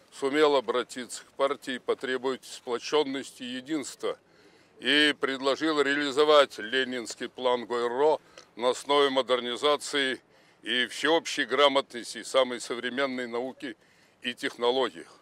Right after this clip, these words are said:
Сталин в тридцать первом году собрал здесь, в Москве, первых ударников и победителей, которые уже доказали, что мы можем быстро восстанавливать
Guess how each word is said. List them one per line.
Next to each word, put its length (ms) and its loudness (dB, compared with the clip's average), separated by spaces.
Сталин 380 0
в 20 -16
тридцать 380 -6
первом 320 2
году 340 0
собрал 500 0
здесь, 240 -6
в 20 -20
Москве, 480 -4
первых 500 -2
ударников 640 -2
и 60 -12
победителей, 760 -8
которые 420 4
уже 460 0
доказали, 800 4
что 240 -8
мы 140 -6
можем 420 0
быстро 560 -6
восстанавливать 1000 0